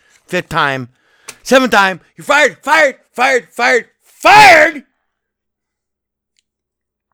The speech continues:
We have fired Ivor Molina. He's gone. He's ancient. He's ancient history. He's in the past. So now, let's get straight to our top stories on this Sunday.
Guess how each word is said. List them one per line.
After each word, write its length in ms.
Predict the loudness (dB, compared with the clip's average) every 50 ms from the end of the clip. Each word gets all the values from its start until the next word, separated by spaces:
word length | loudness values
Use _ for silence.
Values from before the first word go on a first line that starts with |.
| _ _ _ _
We 140 | -14 -10 -10
have 100 | -10 -8
fired 320 | -6 -6 -4 -4 -4 -4 -6
Ivor 400 | -10 -12 -14 -16 -20 -20 -20 _ _ _ _ _ _ _ _ _ _
Molina. 380 | -18 -16 -16 -18 -20 -20 -20 _ _ _ _ _ _ _ _ _ -20 -20 -20 -20 _
He's 200 | -18 -18 -16 -8
gone. 420 | -4 -2 -2 -2 -2 -4 -6 -10
He's 340 | -18 -18 -18 -18 -18 -20 -20 _ _ _ _ _ _ _ _ -8
ancient. 380 | -8 -8 -8 -8 -8 -10 -8
He's 380 | -8 -8 -8 -8 -8 -10 -12 -12
ancient 300 | -12 -12 -12 -12 -12 -12
history. 320 | -12 -12 -12 -14 -14 -14
He's 360 | -12 -12 -12 -12 -12 -14 -16 -20
in 140 | -20 -20 -20
the 80 | -20
past. 400 | -18 -20 -20 -20 -20 -20 _ _ _ _ _ _ _ _ _
So 180 | _ -6 -4 -4
now, 220 | -2 -2 -4 -4
let's 140 | -6 -10 -12
get 160 | -12 -12 -12
straight 180 | -10 -12 -12 -10
to 80 | -8 -10
our 80 | -10
top 200 | -8 -10 -12 -12
stories 520 | -10 -8 -6 -4 -2 -4 -4 -6 -12 -18 -20 _ -8
on 180 | -8 -8 -8
this 160 | -8 -12 -14
Sunday. 500 | -14 -16 -16 -14 -14 -12 -12 -14 -14 -16